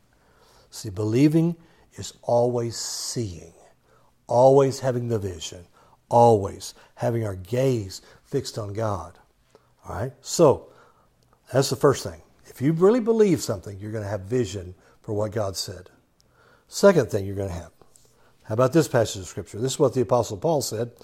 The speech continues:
in Second Corinthians four thirteen. "We, having the same spirit of faith, as is, as it is written, 'I believed,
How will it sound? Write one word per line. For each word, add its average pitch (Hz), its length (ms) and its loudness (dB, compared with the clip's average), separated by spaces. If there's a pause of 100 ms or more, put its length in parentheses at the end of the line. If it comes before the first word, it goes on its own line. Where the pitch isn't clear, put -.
(240)
in 107 60 -16
Second 127 260 -2
Corinthians 123 320 -4
four 139 160 0
thirteen. 143 560 -2 (760)
"We, 135 720 2 (260)
having 123 300 0
the 104 100 -6
same 151 360 2
spirit 151 460 0
of 104 100 -4
faith, 123 640 0 (420)
as 135 200 0
is, 123 220 -2
as 131 280 0
it 120 80 2
is 104 160 -4
written, 123 420 0 (360)
'I 135 180 2
believed, 156 920 2